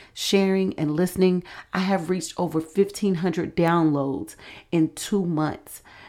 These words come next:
That means at least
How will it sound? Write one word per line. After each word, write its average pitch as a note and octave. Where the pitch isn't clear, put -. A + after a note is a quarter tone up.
That F3+
means E3
at F3
least D3+